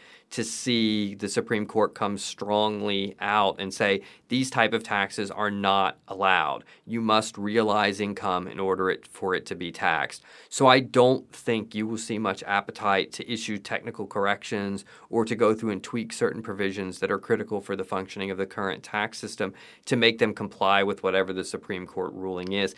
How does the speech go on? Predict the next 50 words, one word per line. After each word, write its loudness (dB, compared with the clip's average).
And 0
I 6
believe 0
if -4
you 4
listen 2
to -8
the 0
oral 8
arguments, 2
this -2
is 0
at 0
the -4
front 0
of -2
some 0
justices' -4
minds. 0
I 0
think -10
this -14
is -6
more 2
the 2
left 2
of -4
center -2
justices -6
raise 2
these -6
concerns -4
more 2
overtly. 4
But 0
again, 2
Kavanaugh 0
and 2
Roberts 2
seem -4
skeptical -2
of -4
a 0
broad 2
ruling -2
in -4
favor 0
of 0
the -4
Moores. 2